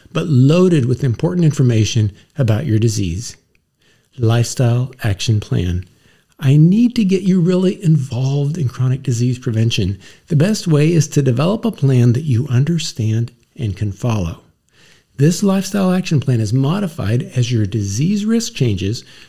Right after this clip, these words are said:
which happens due to illnesses, diseases that you already have, seasons, and as you age. We revisit this plan at every follow-up visit, and then I send it to your phone where you can study it and refer to it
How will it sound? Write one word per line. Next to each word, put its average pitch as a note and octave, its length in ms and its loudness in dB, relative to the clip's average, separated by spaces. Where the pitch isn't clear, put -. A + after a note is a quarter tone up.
which C#3 180 0
happens B2 420 2
due F#2 240 -4
to - 80 -8
illnesses, E3+ 640 2
diseases B2 960 0
that D#3 180 -6
you C#3+ 140 -6
already G#2 320 -2
have, D3+ 420 0
seasons, F3 720 2
and D#3 240 4
as A#2+ 220 0
you B2 140 -2
age. F2+ 460 -6
We D3+ 140 4
revisit D3+ 540 2
this E3+ 160 -2
plan D3 400 0
at B2+ 240 -6
every D#3+ 180 0
follow-up D#3+ 400 0
visit, A#2+ 460 0
and A2+ 180 4
then G#2 100 2
I G#2 120 0
send F#3 400 0
it G3 80 -4
to E3+ 100 -4
your F3+ 100 0
phone A2 440 -2
where B2 120 0
you A2 200 2
can G#2 180 0
study C3 460 0
it F#3 220 -4
and G#2+ 240 -2
refer G2 420 -2
to G2 240 -2
it - 220 -4